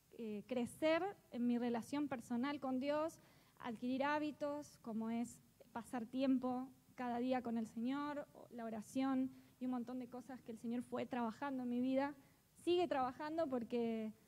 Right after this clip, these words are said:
eh, estamos todos en un proceso, nadie, nadie llega a un punto que, "Ah, ya está, lo alcancé y soy perfecto", no. Yo me sigo equivocando todos los días, tengo un montón de cosas para cambiar,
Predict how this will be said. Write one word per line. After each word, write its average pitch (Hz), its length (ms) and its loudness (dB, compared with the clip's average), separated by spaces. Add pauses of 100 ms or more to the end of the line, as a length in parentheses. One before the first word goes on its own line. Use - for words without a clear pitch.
(380)
eh, 208 340 -6
estamos 262 400 -2
todos 262 320 -4
en 254 100 0
un 254 100 4
proceso, 302 600 -2
nadie, 254 420 2 (320)
nadie 269 320 2
llega 269 200 2
a - 20 4
un 254 80 4
punto 262 280 0
que, 240 120 -6
"Ah, 233 260 -4 (140)
ya 254 80 -6
está, 262 420 -6
lo 233 100 -8
alcancé 247 680 0
y 247 80 2
soy 262 160 2
perfecto", 277 580 -4
no. 285 320 -6 (340)
Yo 254 120 2
me 240 140 6
sigo 269 220 2
equivocando 254 760 -2 (120)
todos 277 300 2
los 247 160 -2
días, 285 460 0
tengo 269 220 4
un 247 80 8
montón 240 380 2
de 285 100 -2
cosas 294 240 -4
para 262 180 -2
cambiar, 269 540 0